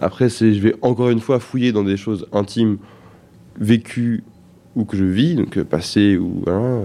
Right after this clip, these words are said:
ou présentes. Après, c'est juste, je vais piocher dans des choses différentes. Et l'amour, j'ai l'impression que souvent, il se conjugue, euh, avec, euh, le tu, quoi.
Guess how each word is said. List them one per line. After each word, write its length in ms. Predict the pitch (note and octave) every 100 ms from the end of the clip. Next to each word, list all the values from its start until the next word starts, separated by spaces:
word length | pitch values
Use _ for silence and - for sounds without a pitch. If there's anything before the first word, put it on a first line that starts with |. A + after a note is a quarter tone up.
| G2
ou 100 | F2+
présentes. 540 | F#2 - G2 A2+ D3 - - - - - - - - - - -
Après, 320 | F#2 - A2
c'est 160 | A2 -
juste, 240 | G2 G#2+
je 100 | F#2+
vais 140 | F#2+ G2 - - -
piocher 240 | - A2
dans 140 | G#2+ G2
des 100 | F#2+
choses 340 | - G2 F2+
différentes. 600 | F2+ F2+ G2+ F2+ A#2+ D#3 - - - - - - -
Et 600 | G2 G2 F#2 F2 F2 E2+
l'amour, 360 | D#2+ F2+ G#2+ A2+
j'ai 120 | F#2
l'impression 360 | F2 F#2+ A2+
que 80 | G#2+
souvent, 540 | - - G2 A2 A#2+ A#2+
il 460 | G2+ F2 E2+ E2+
se 80 | E2+
conjugue, 420 | - F2+ F#2+ G2
euh, 380 | F2+ E2+ D#2+ D#2
avec, 280 | D#2+ D#2+ -
euh, 180 | D#2+ D#2+
le 100 | D#2
tu, 160 | -
quoi. 220 | - -